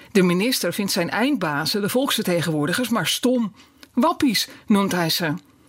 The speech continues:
Jaap vindt ze ook stom. Ze begrijpen zijn datamodellen niet eens, waarmee hij de coronacrisis voorspelt. Dus huurde Jaap een journaliste in, die veel van feminisme en mannenhaat weet,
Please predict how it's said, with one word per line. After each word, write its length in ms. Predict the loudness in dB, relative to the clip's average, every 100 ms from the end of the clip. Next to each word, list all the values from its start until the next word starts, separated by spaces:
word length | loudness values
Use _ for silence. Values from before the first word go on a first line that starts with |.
| -20 -10 0
Jaap 480 | 2 2 -2 -8 -4
vindt 240 | 0 2
ze 120 | 2
ook 200 | -2 -2
stom. 460 | -2 0 0 0 -4 -10 -20 -8
Ze 140 | 0 2
begrijpen 420 | 2 0 -2 -2
zijn 180 | 0 0
datamodellen 760 | 0 -2 -2 -2 -2 0 0
niet 160 | -2 -2
eens, 400 | -2 -2 -4 -6 -4
waarmee 320 | 0 2 2
hij 160 | 0 -2
de 100 | -2
coronacrisis 800 | -2 0 0 -2 -4 -4 -2 -2
voorspelt. 720 | -2 -4 -2 -2 0 -4 -6 -8 _ _ _ -20 -20 -18 -6
Dus 400 | 2 2 2 -2 0
huurde 280 | 0 2
Jaap 400 | 0 0 -2 -2
een 40 | -2
journaliste 680 | 0 0 0 -2 -4 -4 -2
in, 300 | -2 -2 -6 -16 -2
die 140 | 0
veel 200 | 2 2
van 180 | 0 -2
feminisme 680 | 0 0 0 0 -2 -2 -4
en 240 | -2 -2
mannenhaat 540 | 0 0 -2 -2 -4 -2
weet, 400 | -2 -2 -4